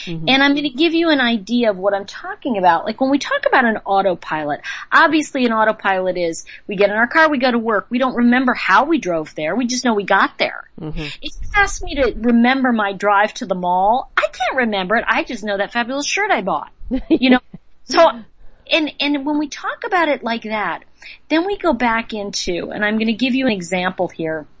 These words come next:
Speaker 2: I was working with a client, and we were in a, and of course now it's thunder and lightning. I just love it. Sunshine, thunder, lightning. This is why I love the South.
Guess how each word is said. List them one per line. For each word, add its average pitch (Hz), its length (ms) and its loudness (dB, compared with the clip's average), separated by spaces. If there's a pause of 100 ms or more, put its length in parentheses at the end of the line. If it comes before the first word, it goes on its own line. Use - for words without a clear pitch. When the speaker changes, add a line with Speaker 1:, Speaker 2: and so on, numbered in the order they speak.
(800)
Speaker 2:
I 190 40 4
was 196 160 2
working 254 320 4
with 254 140 2
a 220 40 0
client, 160 540 -4 (500)
and 190 380 0
we 214 100 -2
were 214 140 4
in 226 180 4
a, 214 240 6 (600)
and 269 80 4
of 262 60 -8
course 285 240 0
now 240 200 4
it's - 120 -2
thunder 233 400 -2
and 170 120 -8
lightning. 160 520 -6
I 233 140 2
just 294 240 -8
love 262 200 4
it. - 120 -2
Sunshine, 277 800 2
thunder, 254 320 2
lightning. 233 460 4
This 247 120 0
is - 160 -8
why 240 140 6
I 220 40 6
love 208 220 -2
the 170 60 -14
South. 156 420 -2